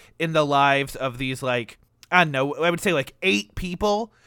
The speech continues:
that work at this record store called Empire Records.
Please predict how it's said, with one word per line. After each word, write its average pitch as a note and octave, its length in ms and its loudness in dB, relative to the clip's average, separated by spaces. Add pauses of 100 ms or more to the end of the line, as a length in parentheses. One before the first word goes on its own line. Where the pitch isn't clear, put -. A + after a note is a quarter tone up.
(160)
that D3 480 2
work D3 500 -2
at C3+ 160 -2
this C3+ 200 -10
record G#3 300 -2
store B2+ 280 -4
called C3+ 320 -4
Empire C3 480 -4
Records. B2+ 640 -6